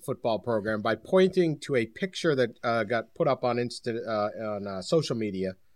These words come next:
of an undergrad, undergrad laying down at a home football game, <laughs> reading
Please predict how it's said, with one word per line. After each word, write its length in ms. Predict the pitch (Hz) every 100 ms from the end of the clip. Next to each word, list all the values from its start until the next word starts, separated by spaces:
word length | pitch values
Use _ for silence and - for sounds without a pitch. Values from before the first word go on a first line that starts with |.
| - - -
of 100 | 147
an 60 | 143
undergrad, 520 | 170 190 160 156 143 143 160 - 170
undergrad 520 | 170 190 143 139 117
laying 360 | 127 147 202 208
down 340 | 165 156 151
at 140 | 143 131
a 80 |
home 200 | 123 147
football 340 | 135 151 147 131
game, 240 | 131 123
<laughs> 40 | 123
reading 440 | 175 233 220